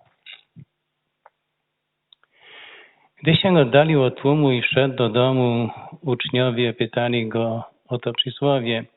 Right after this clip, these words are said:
Odpowiedział im: „I wy tak niepojętni jesteście? Nie rozumiecie, że nic z tego, co z zewnątrz wchodzi w człowieka, nie może uczynić go nieczystym,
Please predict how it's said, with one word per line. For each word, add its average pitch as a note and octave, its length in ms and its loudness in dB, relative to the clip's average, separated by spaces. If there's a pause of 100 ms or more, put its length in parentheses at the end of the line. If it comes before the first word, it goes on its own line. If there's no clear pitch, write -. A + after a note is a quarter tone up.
(1040)
Odpowiedział A#2+ 680 -2
im: A2+ 460 -4 (600)
„I F3+ 120 2
wy C#3 180 -2
tak C3+ 320 -4
niepojętni A#2 800 -2
jesteście? A#2 880 -10 (1120)
Nie A2 140 0
rozumiecie, G#2+ 1000 -6 (760)
że A2 220 -4
nic C3+ 240 -2 (140)
z - 40 -20
tego, C3 640 0 (220)
co A#2+ 260 2
z A2 80 -14
zewnątrz B2 720 -2
wchodzi A#2 600 -4
w - 60 -14
człowieka, A2+ 960 -4 (760)
nie A#2+ 120 0
może A#2 340 -2
uczynić A2+ 440 -4
go A#2 100 -2
nieczystym, B2+ 760 -6